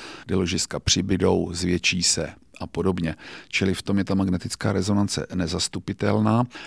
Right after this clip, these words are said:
Pokud se týká likvoru, tak se uznává přítomnost oligoklonálních I G G pásů, která reflektuje intratekální syntézu. Čili je to ten kombinovaný přístup, že vzhledem k tomu, že nemáme etiologii roztroušené sklerózy, tak vlastně to kombinace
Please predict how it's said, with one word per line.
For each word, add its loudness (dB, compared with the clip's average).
Pokud 4
se 6
týká 0
likvoru, 4
tak -2
se -2
uznává -2
přítomnost -2
oligoklonálních -2
I -4
G -2
G -2
pásů, -2
která -2
reflektuje -6
intratekální -6
syntézu. -6
Čili 4
je 2
to 0
ten 2
kombinovaný 4
přístup, -2
že -4
vzhledem -2
k -12
tomu, -4
že -4
nemáme -2
etiologii 0
roztroušené -4
sklerózy, -4
tak -12
vlastně -8
to -12
kombinace -6